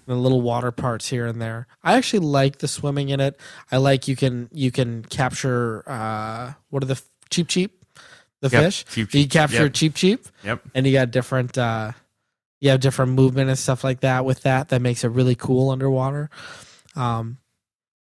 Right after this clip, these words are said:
Speaker 1: I don't know. Even, like, the two D Marios. Did you like the water level?
Speaker 2: I hated water levels.
Speaker 1: They're the worst, right? The movement
Speaker 2: Yeah.
Speaker 1: was weird.
Speaker 2: It's, so there's a, there's a couple spots in the game where you get, like, a fork in the road,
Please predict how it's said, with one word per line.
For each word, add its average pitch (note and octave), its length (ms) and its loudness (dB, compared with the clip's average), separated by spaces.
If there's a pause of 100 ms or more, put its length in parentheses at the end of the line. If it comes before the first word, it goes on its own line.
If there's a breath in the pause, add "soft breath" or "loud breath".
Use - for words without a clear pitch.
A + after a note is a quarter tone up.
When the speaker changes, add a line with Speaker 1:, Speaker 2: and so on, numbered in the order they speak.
(120)
Speaker 1:
I A#3 120 4
don't C3 240 4
know. - 60 -12
Even, A3+ 260 6
like, B3 180 4
the F#3+ 100 0
two - 240 2
D F#3+ 160 6
Marios. A2+ 480 0
Did C3 160 -2
you F3+ 100 6
like G3+ 160 8
the G3+ 100 4
water G3+ 300 6
level? G#3+ 460 4
Speaker 2:
I C#3 60 -8
hated C3+ 360 -6
water F#2 260 -4
levels. F#2 420 -8
Speaker 1:
They're B3+ 100 8
the B3+ 100 8
worst, C#4+ 380 6
right? G3+ 280 4
The E3+ 120 6
movement G#3 500 8
Speaker 2:
Yeah. B3 60 0
Speaker 1:
was A#3+ 160 2
weird. A#3+ 520 4 (1400)
Speaker 2:
It's, - 420 0
so A#2 320 -2 (920)
there's B2+ 200 0
a, A2 220 0
there's G#2+ 140 -6
a G#2 40 -12
couple B2+ 180 -8
spots B2 280 -2
in C3 60 -6
the B2+ 60 -6
game G#2 320 -4 (440 soft breath)
where A2 120 -6
you G#2+ 40 -2
get, G2+ 140 -4
like, G2+ 120 -6
a G2+ 40 -6
fork G#2+ 320 -6
in G#2+ 60 -4
the A2 100 -4
road, F#2 300 -2